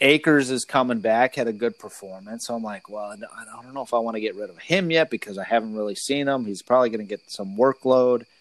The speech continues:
Le'Veon Bell, I'm like, "I'm not trading him yet to see kinda where he goes." He ends up going to Kansas City, and that's gonna kinda, what do you, what are your thoughts on that? I mean, that's, I, I don't think it,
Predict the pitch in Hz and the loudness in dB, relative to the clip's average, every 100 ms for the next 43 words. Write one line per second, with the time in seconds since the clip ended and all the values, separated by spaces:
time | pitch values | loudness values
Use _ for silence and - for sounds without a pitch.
0 | _ _ _ _ _ _ 104 131 127 120 | _ _ _ _ _ _ 2 2 2 0
1 | 101 98 135 143 131 120 - 107 123 135 | -2 4 4 4 2 -2 -6 -10 -6 -6
2 | - 143 127 113 135 139 135 131 110 - | -4 -4 -4 -6 -10 -8 -10 -10 -14 -10
3 | 127 - 120 104 104 98 139 135 135 131 | -10 -8 -8 -6 -6 -2 0 2 2 0
4 | 123 143 127 117 95 123 117 110 101 123 | -4 -4 -2 -4 -2 -2 -2 -6 -10 -12
5 | 120 101 - 120 139 120 117 135 117 101 | -12 -12 -4 0 0 0 -4 -6 -10 -16
6 | - 110 95 120 175 - 117 151 117 117 | -12 -12 -4 -2 -2 -4 0 0 0 -4
7 | 98 - 95 113 131 104 104 120 - - | -6 -8 -10 -4 -2 -4 -4 -2 -2 -4
8 | _ _ _ _ _ _ - 147 156 160 | _ _ _ _ _ _ 0 2 4 2
9 | 156 156 131 | 0 -2 -2